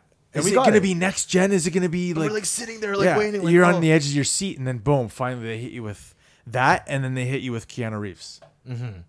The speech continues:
Speaker 2: Boom.
Speaker 1: To top it off.
Speaker 2: Yeah.
Speaker 1: Did you see
Speaker 2: Neo.
Speaker 1: the, the Tom Clancy one with, uh, the Jon Bernthal, the guy from Walking Dead?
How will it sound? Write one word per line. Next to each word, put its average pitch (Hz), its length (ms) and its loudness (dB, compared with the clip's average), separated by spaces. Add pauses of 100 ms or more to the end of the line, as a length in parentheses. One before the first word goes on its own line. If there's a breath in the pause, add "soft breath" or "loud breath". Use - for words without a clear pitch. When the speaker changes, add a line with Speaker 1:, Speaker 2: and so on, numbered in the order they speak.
(120)
Speaker 2:
Boom. 104 140 -8
Speaker 1:
To 123 80 -6
top 123 240 -4
it 117 80 -6
off. 101 180 -6 (140)
Speaker 2:
Yeah. 139 160 -6 (260 loud breath)
Speaker 1:
Did 160 140 -6
you 190 140 -2
see - 200 -6
Speaker 2:
Neo. 147 420 2
Speaker 1:
the, 139 100 -20
the 151 100 -2
Tom 139 400 -6
Clancy 127 440 -8
one 160 340 -8
with, 127 340 -6
uh, 107 360 -4
the 120 140 -8
Jon 113 340 -6
Bernthal, 147 520 -6 (180)
the 127 100 -6
guy 117 220 -4
from 110 420 -6
Walking 113 280 -8
Dead? 135 260 -6